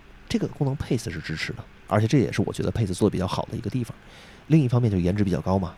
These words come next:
，Mac O S这边反正做得好的软件，他们有一个非常大的特点，就是颜值都还比较高。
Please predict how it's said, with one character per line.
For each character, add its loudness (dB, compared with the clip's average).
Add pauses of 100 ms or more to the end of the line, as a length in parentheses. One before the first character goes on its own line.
(100)
，Mac 4
O 6
S 4
这 2
边 4
反 0
正 4
做 8
得 4
好 -4
的 0
软 2
件， 0 (160)
他 -2
们 2
有 0
一 -6
个 -2
非 -2
常 -2
大 2
的 -6
特 0
点， -4
就 0
是 2
颜 -2
值 0
都 0
还 -4
比 -4
较 -8
高。 -2